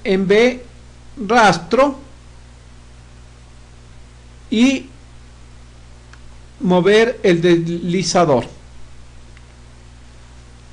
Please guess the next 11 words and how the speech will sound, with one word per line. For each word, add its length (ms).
Y 120
van 240
a 80
ver 340
que 140
me 140
comienza 420
a 40
aparecer 640
una 420
cónica. 460